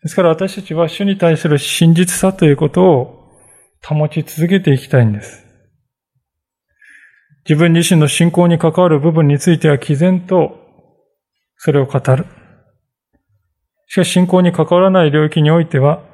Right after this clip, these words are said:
誰よりもよく人に仕えていく。それ皆さん、イエス様が歩まれた道そのものではありませんか？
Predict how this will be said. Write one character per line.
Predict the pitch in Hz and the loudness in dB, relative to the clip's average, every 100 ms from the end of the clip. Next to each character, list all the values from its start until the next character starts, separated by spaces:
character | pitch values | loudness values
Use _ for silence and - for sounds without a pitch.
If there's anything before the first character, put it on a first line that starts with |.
| _ _ _ _ | _ _ _ _
誰 | 143 135 139 | -2 0 2
よ | 156 196 | 2 2
り | 220 | 2
も | 226 226 - - _ _ _ - | 0 -2 -4 -14 _ _ _ -4
よ | 165 | -2
く | 180 135 - - _ _ _ _ | 2 0 -2 -10 _ _ _ _
人 | - 151 | -6 -2
に | 135 127 | 0 -2
仕 | - - | -6 -6
え | 151 160 | -4 -4
て | 156 | -8
い | 147 | -14
く。 | - _ _ _ _ _ _ _ _ _ _ _ _ _ _ _ | -16 _ _ _ _ _ _ _ _ _ _ _ _ _ _ _
そ | - | 0
れ | 170 | 2
皆 | 202 | 2
さ | 214 165 | 2 0
ん、 | 120 - _ _ _ _ _ _ | -2 -10 _ _ _ _ _ _
イ | 185 175 | -4 -2
エ | |
ス | 214 - | -2 -2
様 | 208 170 | 0 0
が | 120 147 | 0 -2
歩 | 135 147 | 0 0
ま | 190 214 | 2 2
れ | 196 | 2
た | 135 | 2
道 | 120 117 156 | 2 2 -2
そ | - 127 | -2 0
の | 143 | 2
も | 180 | 2
の | 220 | 2
で | 151 | 0
は | 117 | 0
あ | |
り | 117 | -2
ま | 147 | -4
せ | - 196 | -6 -10
ん | |
か？ | - | -10